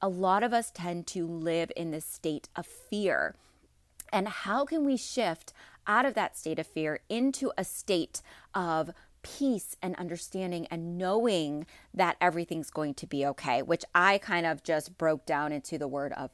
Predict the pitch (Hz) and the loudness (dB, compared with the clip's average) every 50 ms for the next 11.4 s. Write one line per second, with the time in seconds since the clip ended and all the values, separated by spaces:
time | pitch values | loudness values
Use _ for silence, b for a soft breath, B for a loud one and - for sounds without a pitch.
0 | _ b b b b - - - 185 147 120 98 - - - - 165 151 151 147 | _ b b b b -12 -4 0 0 0 0 0 -6 -10 -12 -8 -6 -6 -6 -6
1 | 143 147 151 170 180 180 190 196 202 202 196 - - 165 160 160 - - 151 143 | -8 -10 -6 -2 0 0 2 0 0 -2 -4 -6 -6 -6 -8 -8 -8 -6 -6 -6
2 | 139 135 135 123 - - - 151 160 147 160 165 160 160 147 135 - - - 135 | -4 -4 -6 -8 -10 -10 -6 -4 -4 -4 -4 -4 -6 -6 -8 -8 -8 -10 -10 -10
3 | 123 - - - 123 101 - - - - - - - B B B B B B B | -10 -10 -10 -8 -6 -4 -4 -6 -6 -8 -10 -10 -12 B B B B B B B
4 | B - 202 202 247 - - 247 233 208 - - _ - 185 185 _ - - - | B 0 0 0 0 0 0 0 0 -2 -4 -8 _ -8 -10 -10 _ -12 -16 -8
5 | - 170 160 160 160 170 - - 180 170 143 147 143 156 170 - - - 160 170 | -2 0 2 2 2 0 -2 -2 -2 -2 0 0 -2 -2 -2 -4 -2 0 2 2
6 | - - 185 180 - - - - 185 185 196 190 - - _ - 165 156 170 - | 2 2 -2 -4 -4 -4 -4 0 2 2 2 2 0 -2 _ -2 0 0 0 0
7 | - 175 160 151 143 - - - - 160 156 156 151 160 170 180 190 196 180 - | -2 -2 0 0 0 0 -2 -2 -2 -2 0 0 0 0 0 2 2 2 2 2
8 | - 160 160 156 143 151 156 - - 180 190 202 208 214 220 226 226 294 - - | 0 0 0 2 4 4 4 4 2 0 0 0 0 0 2 2 2 2 0 -2
9 | - - - 277 285 - - - - - - 269 - - - 208 220 240 254 262 | -4 4 4 4 4 4 0 -18 -18 -18 -20 -20 -14 -4 2 4 4 6 6 4
10 | 254 269 269 - - 277 262 269 269 269 254 214 214 208 202 196 196 190 202 202 | 2 0 -2 -4 -4 -4 -2 0 0 0 0 0 -2 -2 -2 0 0 0 0 2
11 | 202 175 151 - 156 175 170 | 2 0 0 0 -2 -4 -4